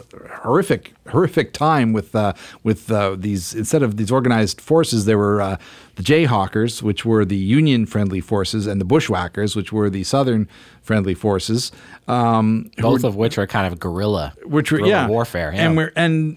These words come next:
Speaker 1: you know, kind of vaguely segued into outlawism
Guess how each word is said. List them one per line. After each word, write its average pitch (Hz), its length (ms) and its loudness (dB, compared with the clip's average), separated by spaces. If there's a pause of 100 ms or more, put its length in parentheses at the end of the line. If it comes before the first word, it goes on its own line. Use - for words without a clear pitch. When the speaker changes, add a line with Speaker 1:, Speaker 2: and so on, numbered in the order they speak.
(140)
Speaker 1:
you 160 100 4
know, 135 220 4
kind 175 240 2
of 127 340 -4 (320)
vaguely 131 1500 0 (100)
segued 131 540 2
into 113 240 2 (140)
outlawism 104 840 0